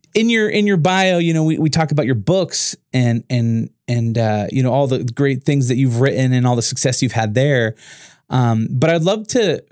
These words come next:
for you to kinda share a little bit of your journey and your story with our audience, um,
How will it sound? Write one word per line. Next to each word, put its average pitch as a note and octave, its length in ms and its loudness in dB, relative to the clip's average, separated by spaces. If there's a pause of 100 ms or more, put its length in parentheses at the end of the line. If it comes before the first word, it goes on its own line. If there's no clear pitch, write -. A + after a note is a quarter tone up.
(380)
for - 180 -2
you D#3+ 180 4
to D#3+ 60 2
kinda D#3 260 0
share D3+ 280 0
a - 20 0
little D3 180 0
bit C#3+ 100 0
of C3+ 140 0
your B2+ 120 0
journey A#2 580 0
and G#2+ 100 0
your A2+ 140 0
story B2 600 -2
with A#2 200 -2
our A2 160 -2
audience, A#2 640 -2 (380)
um, A2+ 360 0